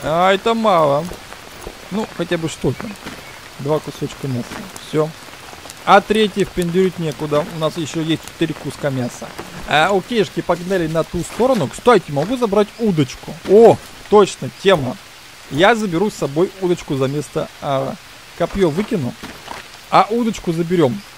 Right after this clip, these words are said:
И делать её не придётся там. Правильно? О, всё, тема. А то искать ещё бразильский орех, ещё искать длинную палку. У нас будет бамбуковая удочка. В самый раз.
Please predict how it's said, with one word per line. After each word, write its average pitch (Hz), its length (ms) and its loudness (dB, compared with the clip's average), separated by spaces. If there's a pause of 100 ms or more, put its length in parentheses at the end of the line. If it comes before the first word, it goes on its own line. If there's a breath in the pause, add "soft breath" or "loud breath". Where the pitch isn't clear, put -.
(140)
И 185 80 0
делать 254 400 6
её 240 100 0
не 214 120 0
придётся 185 440 0
там. 127 340 0 (460)
Правильно? 202 400 4 (460)
О, 214 280 2 (680)
всё, 139 260 -2 (100)
тема. 139 300 -2 (1400)
А 156 100 4
то 185 160 2
искать 175 240 -2
ещё 175 140 -2
бразильский 165 520 -2
орех, 175 300 2
ещё 185 240 -2
искать 196 300 -2 (160)
длинную 165 340 0
палку. 196 540 2 (260)
У 156 60 0
нас 180 160 4
будет 175 240 2
бамбуковая 175 680 4
удочка. 170 440 -4
В 127 580 -2
самый 214 300 6
раз. 127 160 2